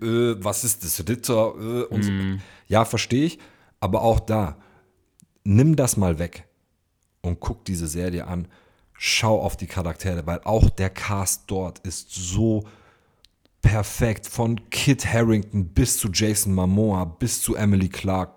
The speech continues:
Speaker 1: bis zu ähm, wie heißt nochmal der, der Gnom, ähm, ähm, hat dann danach auch ein bisschen, äh, nochmal ordentlich an Fame gekriegt.
Speaker 2: Ich weiß, wen du meinst, ja. Dinklage, glaub ich, oder?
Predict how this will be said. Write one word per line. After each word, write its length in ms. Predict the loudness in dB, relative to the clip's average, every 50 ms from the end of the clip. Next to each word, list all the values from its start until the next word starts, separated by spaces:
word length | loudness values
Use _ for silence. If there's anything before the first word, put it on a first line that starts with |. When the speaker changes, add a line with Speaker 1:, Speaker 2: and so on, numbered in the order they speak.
| _ -4
Speaker 1:
bis 240 | -2 -2 -2 -2
zu 280 | -2 -2 0 0 -2 -2 -4 -10 -20 -20 -20 -20 -20 _ _ -8 -6
ähm, 380 | -4 -2 -2 -2 -2 -2 -4 -6 _ -10
wie 140 | -6 -4 -2
heißt 220 | -2 -2 -2 -2
nochmal 360 | -2 0 0 2 2 2 0 0
der, 340 | -2 -2 -2 -2 -4 -6
der 360 | -6 -8 -8 -8 -8 -8 -8 -10 -12 -10
Gnom, 560 | -6 -2 0 2 4 4 4 4 2 0 -2 -6
ähm, 420 | -10 -12 -10 -10 -10 -10 -10 -12 -14 _ _ _ -20 -20 -20 _ _ _ _ _ _ _ _ _ _ _ _ _ _ _ _ -10
ähm, 840 | -8 -8 -6 -6 -8 -8 -8 -8 -8 -8 -8 -10 -10 -10 -12 -12 -16 _ _ _ _ _ _ _ _ -16
hat 220 | -12 -12 -10 -6 -4
dann 200 | -2 0 0 0
danach 320 | -2 -2 -4 -4 -6 -6
auch 240 | -4 -2 -2 -2 -2
ein 80 | -2 -4
bisschen, 420 | -4 -4 -4 -4 -4 -4 -4 -6
äh, 300 | -6 -6 -4 -4 -4 -4 -6 -8 -6 -4
nochmal 380 | -2 -2 0 0 -2 -2 -4 -6
ordentlich 360 | -6 -4 -2 -2 -2 -4 -4 -6
an 100 | -8 -6
Fame 260 | -4 -2 -2 -2 -2
gekriegt. 380 | -4 -6 -8 -8 -8 -8 -12 -20 -20
Speaker 2:
Ich 120 | -16 -10 -8
weiß, 160 | -8 -6 -6
wen 60 | -8
du 60 | -8 -8
meinst, 320 | -8 -8 -10 -10 -12 -12
ja. 140 | -10 -10 -10
Dinklage, 520 | -8 -6 -6 -6 -6 -6 -6 -8 -8 -10 -10 -10
glaub 200 | -10 -10 -10 -10
ich, 120 | -10 -12
oder? 200 | -10 -10 -10 -10